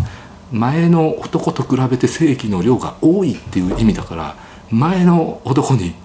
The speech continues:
勝ったってことなんですね。はい。それをね、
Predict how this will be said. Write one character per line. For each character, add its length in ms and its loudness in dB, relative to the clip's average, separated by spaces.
勝 140 -4
っ 60 -14
た 100 -8
っ 120 -12
て 80 -12
こ 80 -4
と 80 -2
な 80 -4
ん 40 -10
で 60 -14
す 60 -16
ね。 160 -2
は 200 -6
い。 60 -10
そ 180 -4
れ 60 2
を 60 -2
ね、 160 -2